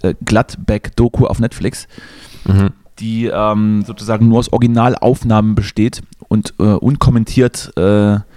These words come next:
Speaker 1: neunzig Minuten die Geschichte von diesem Geiseldrama erzählt. Und es ist ja vor meiner Zeit gewesen, war ja achtundachtzig, da war ich ja noch nicht auf dieser,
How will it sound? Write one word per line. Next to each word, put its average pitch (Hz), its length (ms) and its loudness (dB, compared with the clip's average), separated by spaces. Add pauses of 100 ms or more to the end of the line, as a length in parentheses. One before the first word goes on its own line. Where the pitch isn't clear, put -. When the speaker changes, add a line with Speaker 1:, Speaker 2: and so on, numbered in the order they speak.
(240)
Speaker 1:
neunzig 120 340 2
Minuten 123 400 4
die 107 100 -2
Geschichte - 380 -2
von 110 160 0
diesem 107 480 2
Geiseldrama 98 580 0
erzählt. - 400 -2 (720)
Und 110 240 0
es 113 80 0
ist 127 120 0
ja 123 120 4
vor 151 160 2
meiner 131 180 -2
Zeit 147 200 0
gewesen, 113 180 -2
war 113 80 4
ja 113 140 2
achtundachtzig, - 580 0
da 95 100 -2
war 90 100 0
ich 95 40 4
ja 101 60 6
noch 98 100 4
nicht 104 140 2
auf 95 80 -6
dieser, 101 320 2